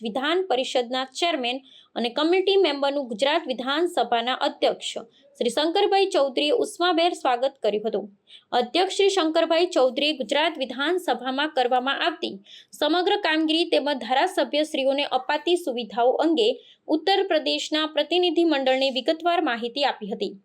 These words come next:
આ પ્રસંગે ગુજરાત વિધાનસભાના અધ્યક્ષ શ્રી શંકરભાઈ ચૌધરીએ જણાવ્યું હતું કે વિધાનસભા ગૃહ એ વાદ વિવાદ નહીં, પરંતુ સંવાદનું પ્લેટફોર્મ છે, જ્યાં પક્ષ અને વિપક્ષ સંવાદ થકી પ્રજાના પ્રશ્ન પર ચર્ચા કરી નિરાકરણ લાવે છે.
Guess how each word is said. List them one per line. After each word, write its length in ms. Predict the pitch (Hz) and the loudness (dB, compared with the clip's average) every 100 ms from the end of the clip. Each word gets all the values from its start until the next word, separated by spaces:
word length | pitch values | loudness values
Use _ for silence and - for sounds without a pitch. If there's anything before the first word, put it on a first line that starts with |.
| _ _ _ | _ _ _
આ 80 | 214 | -6
પ્રસંગે 540 | 208 - 370 349 277 294 320 - _ | -2 -2 0 0 2 0 -2 -12 _
ગુજરાત 360 | 240 240 330 370 | -2 0 2 0
વિધાનસભાના 840 | 330 311 320 359 349 269 269 277 | 0 0 0 0 0 -2 0 0
અધ્યક્ષ 460 | 247 220 - 330 - | -2 -4 -2 -2 0
શ્રી 160 | 294 - | -4 -4
શંકરભાઈ 640 | - 311 330 392 370 381 | -2 -2 2 2 4 2
ચૌધરીએ 480 | 381 247 226 294 311 | 2 0 2 0 0
જણાવ્યું 440 | 277 233 214 226 | 0 -2 -4 -4
હતું 200 | 302 247 - - - _ | -2 -2 -2 -12 -20 _
કે 60 | 240 | 0
વિધાનસભા 640 | 233 302 381 392 339 302 | 0 0 0 0 0 2
ગૃહ 280 | 269 311 330 269 - | 2 2 0 -2 -4
એ 120 | 254 | 0
વાદ 260 | 254 285 339 | 2 2 2
વિવાદ 300 | 311 302 285 269 | 2 2 0 0
નહીં, 300 | 311 269 269 | 0 0 0
પરંતુ 380 | 262 277 285 311 | 0 2 0 0
સંવાદનું 640 | 302 277 320 370 311 277 | 0 0 2 2 0 -4
પ્લેટફોર્મ 480 | 277 285 - 240 208 | -4 -4 -2 -2 -2
છે, 200 | 202 202 - _ _ _ - | -4 -6 -6 _ _ _ -2
જ્યાં 260 | 240 240 | 0 2
પક્ષ 300 | 330 370 - - - | 2 0 -2 -8 -4
અને 180 | 254 262 | -2 -2
વિપક્ષ 460 | 285 349 370 370 | 0 0 0 -2
સંવાદ 420 | 277 277 294 277 | -4 -2 -2 -4
થકી 420 | 302 311 320 269 311 - - - | -4 -4 -4 -4 -4 -6 -16 -2
પ્રજાના 420 | 285 294 349 370 | 0 2 2 2
પ્રશ્ન 400 | 370 302 - 285 | 2 -2 -2 -2
પર 180 | 285 285 | 0 0
ચર્ચા 420 | 285 277 - 339 | 0 0 0 0
કરી 260 | 339 262 247 | 0 0 0
નિરાકરણ 480 | 262 294 311 320 | 0 0 0 0
લાવે 280 | 302 202 196 | 0 0 -2
છે. 220 | 196 - | -2 -4